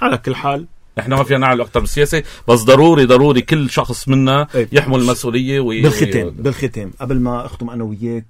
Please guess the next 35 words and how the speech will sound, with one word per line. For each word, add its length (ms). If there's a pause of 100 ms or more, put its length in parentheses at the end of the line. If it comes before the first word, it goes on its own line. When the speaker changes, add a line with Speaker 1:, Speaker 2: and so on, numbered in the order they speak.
Speaker 1:
آه، 280
بتقول 400
دنيا 260
سعد: 400
"أنا 160
طالبة 320
خدمة 320
من 140
حضرتك 480
صار 160
لي 160
أكتر 240
من 120
شهرين 420 (320)
موعود." 360 (680)
Speaker 2:
إيه؟ 120
Speaker 1:
بس 200
هيك 120
حبيت 360
وصل 260
لك 140
إياها، 80
طلعت 300
بوجهي 320
هلا. 100
Speaker 2:
أكيد، 240
هلا 140
بخلي 240
براجعه 380
بالمكتب 500
فيها 400
وبنشوف 760
لي 280
وليش 420
أخروها. 480